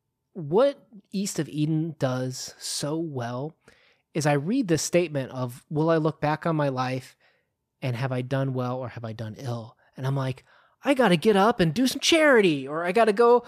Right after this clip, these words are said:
<laughs> to, to an orphanage. Like, I gotta do something good right now." Like, it, this question right here makes me want to be a better person. And I can't help but reinforce that when, when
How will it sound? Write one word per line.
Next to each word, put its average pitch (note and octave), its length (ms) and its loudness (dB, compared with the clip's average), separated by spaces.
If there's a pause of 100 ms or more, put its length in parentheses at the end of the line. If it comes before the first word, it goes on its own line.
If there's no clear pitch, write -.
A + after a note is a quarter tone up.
<laughs> - 120 -20
to, - 340 -6
to D4+ 160 6
an D4+ 60 4
orphanage. A#3+ 480 6
Like, G#3+ 100 4
I C4+ 80 4
gotta C#4 180 2
do C#4+ 120 4
something B3+ 320 0
good C#4 240 6
right C4 180 2
now." B3+ 120 2
Like, A#3 200 4 (320)
it, G#3 240 2 (360)
this G3 380 0
question B3 540 0
right F#3+ 180 0
here C4 220 -4
makes F#3 400 -2
me G#3+ 120 0
want F#3 340 -6
to D#3+ 100 -2
be F3 380 -4
a D3 80 -8
better D#3+ 420 0
person. - 720 -6 (680)
And D#3+ 200 0
I D#3+ 80 0
can't G3 280 -4
help G3 320 -6
but C#3+ 200 -6 (120)
reinforce F3 800 -2
that C3 340 -6
when, D3 400 -4 (480)
when D3 180 -4